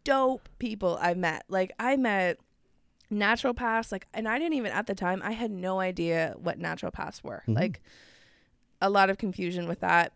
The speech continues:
Speaker 1: Now I have a lot of <laughs> clarification, but it's just sometimes taking that time, what you may think as quote unquote, like, hours for a job, you actually sit down with other healthcare professionals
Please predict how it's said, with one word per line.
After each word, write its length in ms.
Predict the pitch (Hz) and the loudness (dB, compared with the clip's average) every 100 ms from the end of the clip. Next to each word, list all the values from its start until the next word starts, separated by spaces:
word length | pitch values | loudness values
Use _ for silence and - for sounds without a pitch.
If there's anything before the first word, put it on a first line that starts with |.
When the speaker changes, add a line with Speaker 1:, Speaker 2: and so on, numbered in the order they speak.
| - | -6
Speaker 1:
Now 200 | 180 180 | -2 0
I 60 | 180 | 0
have 160 | 170 | 0
a 40 | 175 | 0
lot 160 | 170 | -2
of 60 | 185 | -2
<laughs> 20 | |
clarification, 880 | 254 - 214 214 190 190 220 190 202 | 2 2 2 0 2 2 2 0 2
but 300 | 185 175 - | 4 4 2
it's 240 | 196 190 - | -6 -6 0
just 520 | 240 233 233 - - _ _ _ _ _ _ _ - | 2 2 -2 -10 -18 _ _ _ _ _ _ _ -16
sometimes 840 | - 240 269 262 202 202 202 208 - - | -4 0 0 0 0 0 -2 -4 -8 -6
taking 420 | 220 208 247 226 | -4 -4 -4 -2
that 220 | 196 - | -2 -4
time, 600 | - 185 190 190 180 202 - _ _ _ _ _ _ - | -4 -2 0 0 -2 -6 -10 _ _ _ _ _ _ -6
what 180 | 208 190 | 0 0
you 160 | 220 226 | 0 -2
may 220 | 208 202 | -2 -2
think 280 | 202 190 - | -6 -8 -6
as 360 | 175 175 175 180 | -2 0 0 -4
quote 260 | - 196 185 | -2 0 0
unquote, 560 | 180 - 190 180 180 - | -2 -2 4 4 4 0
like, 220 | 170 - | -4 -2
hours 400 | 170 175 185 185 | 0 2 2 0
for 160 | - 185 | -2 -4
a 60 | 180 | -2
job, 500 | 180 180 190 262 - _ - _ _ _ _ _ _ 226 | 0 2 2 -2 -6 _ -20 _ _ _ _ _ _ -2
you 160 | 233 | 0
actually 420 | - 226 - 254 233 | 2 0 -2 -4 -4
sit 260 | 240 202 | -4 0
down 380 | 214 202 208 185 | 2 2 2 -2
with 100 | 196 | -2
other 220 | 185 185 | -2 -2
healthcare 360 | 196 185 - 202 | -2 -4 -6 -10
professionals 600 | - 185 - 190 175 | -6 -6 -4 -4 -4